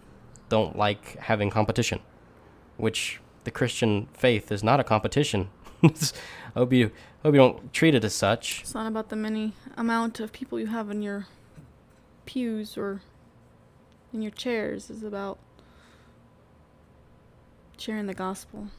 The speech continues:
Speaker 1: We think of it, I think a lot of pastors think of it as, "This is my territory" type of thing. You know, "You're, you're invading into my territory, you're stealing my people" type of
Speaker 2: It's not your
Speaker 1: mentality.
Speaker 2: people.
Speaker 1: But it's not your people and it's not your territory.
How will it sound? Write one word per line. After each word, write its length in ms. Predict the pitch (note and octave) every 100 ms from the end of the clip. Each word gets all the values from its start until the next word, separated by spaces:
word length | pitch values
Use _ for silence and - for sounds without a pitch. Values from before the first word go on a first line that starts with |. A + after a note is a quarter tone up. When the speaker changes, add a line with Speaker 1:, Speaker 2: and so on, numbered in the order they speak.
| - - - - - - -
Speaker 1:
We 140 | A#2+
think 280 | A2+ D3+ D#3
of 140 | D3 A#2
it, 260 | G#2 - - - - - _ -
I 140 | -
think 180 | - A#2+
a 20 |
lot 160 | A#2 A2+
of 60 | G#2
pastors 400 | A2 G#2+ - -
think 200 | A2+ A2+
of 100 | G#2
it 80 | G#2
as, 280 | G2 F#2+
"This 200 | - G2+
is 120 | G2+ G#2+
my 140 | G2
territory" 560 | - G#2 G2 - G2+ -
type 240 | - -
of 60 | -
thing. 200 | - - -
You 100 | -
know, 140 | F2+ -
"You're, 240 | G#2+ G#2
you're 260 | F2+ G#2 F#2+
invading 420 | G#2 A2 A2+ A2
into 180 | G#2 -
my 140 | G2+
territory, 480 | F#2+ G#2 G2 - G2+
you're 80 | G2+
stealing 380 | - A#2 A2 G#2
my 240 | G#2 G#2
people" 380 | G#2 G#2+ G#2+ G#2
type 280 | - - -
of 160 | F#2+ -
Speaker 2:
It's 460 | - - - -
not 0 |
your 120 | A#2+
Speaker 1:
mentality. 560 | A2 G2 A2 G#2+ G#2 G2+
Speaker 2:
people. 480 | F#4 - C#4+ C#4+ C#4+
Speaker 1:
But 120 | -
it's 100 | -
not 180 | A#2 A#2+
your 100 | A#2
people 360 | A2+ G#2+ G2+ G2+
and 100 | G2
it's 120 | -
not 200 | G2 F#2+
your 80 | G2
territory. 720 | - A2+ G2+ G2+ G2 G2